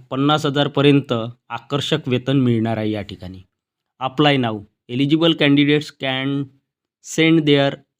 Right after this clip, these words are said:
applications cum resume on हा दिलेला WhatsApp नंबर आहे, याच्यावरती सेंड करायचा आहे रिझ्यूम किंवा हा ईमेल ॲड्रेस दिलेला आहे, याच्यावरती सेंड करायचा आहे. For more details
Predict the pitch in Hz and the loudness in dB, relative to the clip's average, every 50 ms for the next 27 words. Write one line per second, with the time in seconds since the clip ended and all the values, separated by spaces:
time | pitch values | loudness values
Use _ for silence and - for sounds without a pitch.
0 | _ _ - 113 104 - 160 156 151 160 147 147 - 151 131 127 127 123 123 - | _ _ -18 -16 -10 -4 -2 -2 2 0 0 0 0 -4 -4 -4 -8 -10 -14 -16
1 | - _ _ _ _ - 131 123 123 123 131 135 139 131 131 135 127 127 127 127 | -20 _ _ _ _ -10 -6 -2 -2 0 0 0 -2 -2 -4 -6 -4 -6 -8 -12
2 | - _ - 127 139 139 127 117 107 95 104 98 - - 120 127 123 123 127 131 | -16 _ -8 -4 -4 -4 -4 -4 -6 -10 -12 -12 -6 -4 -2 0 0 2 2 2
3 | 131 131 131 131 127 107 113 113 - - 131 120 131 127 120 117 113 120 120 127 | 2 4 2 2 0 0 -2 -4 -4 -6 -6 -4 -2 -2 -2 0 0 -2 -2 0
4 | 135 127 113 - 123 117 107 104 - 127 117 - 123 113 110 - 107 101 101 98 | -2 -2 -2 -4 -4 -6 -6 -4 -6 -8 -6 -4 -4 -4 -4 -4 -6 -8 -8 -8
5 | 92 - 87 80 82 _ _ _ _ _ _ _ _ _ _ - - 131 113 101 | -10 -10 -14 -14 -14 _ _ _ _ _ _ _ _ _ _ -10 -8 -8 -8 -8
6 | 101 92 - _ _ _ _ _ _ _ _ _ _ _ _ _ _ _ _ _ | -10 -14 -16 _ _ _ _ _ _ _ _ _ _ _ _ _ _ _ _ _
7 | _ _ _ _ _ _ _ _ - 143 147 151 151 156 156 151 151 151 143 120 | _ _ _ _ _ _ _ _ -10 -6 -2 0 2 4 4 6 4 4 4 4
8 | 151 147 147 151 151 147 - _ _ _ - - - - - 220 156 131 131 131 | 4 4 4 4 2 -2 -6 _ _ _ -20 -20 -20 -14 -6 0 2 4 6 6
9 | 135 143 147 147 143 143 143 135 131 123 131 135 139 135 131 139 139 139 143 135 | 6 6 6 6 6 4 4 4 2 2 2 2 2 4 2 2 4 6 4 4
10 | 139 135 135 139 151 160 160 151 - _ _ _ _ _ _ _ _ _ _ _ | 4 2 0 0 -2 -6 -8 -10 -14 _ _ _ _ _ _ _ _ _ _ _
11 | _ _ _ _ _ - 135 135 131 131 147 135 131 127 131 131 117 - 123 110 | _ _ _ _ _ -8 -6 -6 -4 -2 -2 -2 -2 -2 -4 -6 -4 -4 -4 -4
12 | 113 107 113 107 104 101 95 - 92 90 - _ _ _ _ _ _ _ _ _ | -4 -6 -6 -6 -8 -8 -10 -12 -14 -16 -16 _ _ _ _ _ _ _ _ _
13 | _ - 135 143 147 147 143 139 143 151 151 151 151 151 151 151 165 170 170 | _ -6 -4 -2 0 2 4 4 4 4 2 2 2 0 2 4 4 4 4